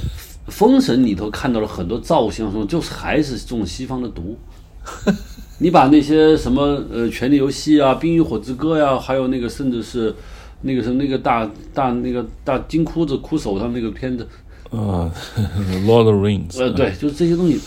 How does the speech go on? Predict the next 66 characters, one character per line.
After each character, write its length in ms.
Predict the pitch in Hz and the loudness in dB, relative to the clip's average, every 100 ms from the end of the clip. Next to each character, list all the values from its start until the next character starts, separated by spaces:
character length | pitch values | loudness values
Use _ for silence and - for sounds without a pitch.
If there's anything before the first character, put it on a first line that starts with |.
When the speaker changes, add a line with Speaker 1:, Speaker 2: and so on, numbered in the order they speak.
| - - - | -12 -20 -12
Speaker 1:
啊， 160 | 90 87 | -8 -6
Speaker 2:
嗯。 60 | |
Speaker 1:
加 160 | 82 123 | -4 -4
上 140 | 120 | -4
中 160 | 107 165 | -2 2
国 100 | 147 | 2
一 40 | |
些 80 | 127 | 0
传 200 | 123 98 | -6 -8
统 140 | 107 110 | -6 -6
就 100 | 101 | -8
混 360 | - 90 85 | -10 -10 -6
到 120 | 87 110 | -4 -4
一 140 | 120 | -4
块 280 | - - 160 | -8 -4 -4
儿， 80 | - - | -6 -16
想 400 | - - 196 165 | -16 -10 -8 -6
拿 140 | 98 | -6
出 200 | 110 - | -8 -6
来 60 | 131 | -4
卖 200 | 131 123 | -4 -6
货， 280 | - - - - - - - | -8 -10 -10 -16 -20 -18 -10
Speaker 2:
嗯。 100 | - | -4
Speaker 1:
我 80 | 123 | -2
觉 80 | 165 | -2
得 60 | |
不 160 | 165 156 | -2 -2
对。 280 | 147 233 - - - - | 2 2 2 -12 -20 -14
Speaker 2:
嗯。 260 | 95 87 85 - - - | -10 -8 -8 -12 -14 -2
Speaker 1:
就 120 | 190 | 2
是 80 | 180 | 2
我 200 | 110 113 | 0 0
刚 140 | 185 | 2
刚 80 | 175 | 2
说 140 | 165 | 0
了， 80 | 113 | -2
就 160 | 117 127 | -4 -4
梦 260 | 143 175 | 2 4
游 80 | 156 | 4
天 180 | 151 170 | 2 0
母 80 | 107 | 0
因 160 | 110 | -2
为 80 | 123 | -4
这 140 | 123 | -6
几 180 | 131 90 | -8 -8
句， 240 | 82 98 - - - | -8 -10 -10 -18 -14
我 140 | 92 92 | -8 -6
觉 120 | 135 | -4
得 60 | |
我 120 | 113 95 | -4 -4
在 100 | 110 | -6
读 220 | 95 120 | -6 -8
起 80 | 113 | -8
来 60 | |
这 100 | 98 | -8
个 100 | 131 | -6
想 340 | - - 80 85 | -6 -8 -8 -6
象 160 | 117 | -4
力 100 | 110 92 - - - | -4 -4 -10 -20 -12
惊 200 | 151 165 | -4 -2
人 180 | 107 95 | -2 -6
的 80 | 104 | -10
一 60 | |
些 80 | 104 | -10
画 220 | - 107 | -10 -8
面， 120 | 95 | -8